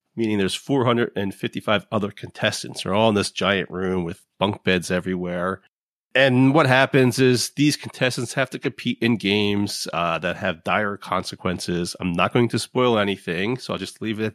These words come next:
that. And when they win, they will accumulate tons of money, blah, blah, blah. Definitely a must watch.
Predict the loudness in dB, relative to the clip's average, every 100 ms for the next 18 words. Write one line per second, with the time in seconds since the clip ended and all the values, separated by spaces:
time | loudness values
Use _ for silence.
0 | _ 0 2 2 0 _ _ _ _ _
1 | -4 -2 -4 -6 -6 -4 -4 -4 -2 -2
2 | 0 -2 -2 -2 -4 -6 _ -8 -6 -6
3 | -8 _ -8 -8 -4 0 2 2 -2 -8
4 | -16 -16 -4 0 0 -2 _ _ _ _
5 | _ _ _ _ _ -2 0 0 0 2
6 | -2 -2 -2 -2 -8